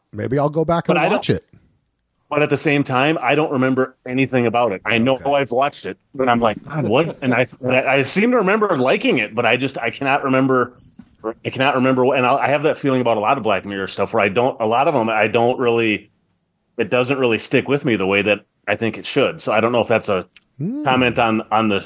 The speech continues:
Speaker 2: on the series itself or not, but we can talk a little bit more about that maybe while we're talking about this season.
Speaker 1: Yes, I think that's a good po-, I like that, Andy. So yeah, I didn't wa-, and there's, I think there's another one in there that I may have just missed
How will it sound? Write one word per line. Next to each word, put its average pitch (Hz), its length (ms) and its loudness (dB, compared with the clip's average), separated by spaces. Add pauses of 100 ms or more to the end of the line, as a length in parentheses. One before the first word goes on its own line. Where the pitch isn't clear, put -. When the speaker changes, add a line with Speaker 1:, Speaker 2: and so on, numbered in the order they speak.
Speaker 2:
on 113 120 2
the 104 80 -2
series 120 320 0
itself 123 480 -2
or 113 80 -2
not, 127 260 0
but 101 100 -4
we 143 120 -2
can 151 80 2
talk 156 200 -2
a 135 60 -2
little 139 160 2
bit 123 80 2
more 127 160 2
about 123 240 0
that 131 220 0
maybe 117 180 0
while 120 240 2
we're 117 80 2
talking 113 300 -2
about 110 180 2
this 104 160 -4
season. 104 320 -2 (220)
Speaker 1:
Yes, 139 880 -2
I 131 160 0
think 196 240 -2
that's 185 220 0
a 143 60 2
good 190 440 -4
po-, - 240 -10
I 156 240 -2
like 214 460 2
that, 80 320 2
Andy. 76 560 -10
So 101 320 0
yeah, 135 240 2
I 127 80 2
didn't 196 240 0
wa-, 170 180 2
and 147 140 2
there's, 180 180 2
I 135 140 0
think 208 180 0
there's 180 160 2
another 110 340 0
one 117 200 2
in 113 140 0
there 117 180 2
that 101 100 -2
I 92 120 -2
may 98 180 -2
have 107 180 0
just 101 240 0
missed 98 560 -2